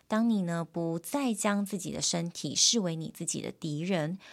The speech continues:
你就会开始体会它是一个取之不尽的知识来源。你可以从你的身体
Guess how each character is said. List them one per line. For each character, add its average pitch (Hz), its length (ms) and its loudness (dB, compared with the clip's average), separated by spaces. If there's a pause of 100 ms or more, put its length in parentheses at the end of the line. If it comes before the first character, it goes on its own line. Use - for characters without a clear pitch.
(220)
你 180 160 0
就 190 180 0
会 185 140 0
开 277 260 -2
始 160 220 2
体 - 240 -6
会 180 180 -2
它 170 260 -4
是 180 200 0
一 165 60 -4
个 - 220 -4
取 - 240 0
之 - 220 0
不 135 220 -8
尽 240 340 2
的 151 80 -4
知 - 220 2
识 170 240 0
来 - 240 -2
源。 175 400 -4 (340)
你 196 180 0
可 262 200 -2
以 339 120 -2
从 208 240 0
你 175 60 0
的 165 80 -4
身 180 320 0
体 - 320 -6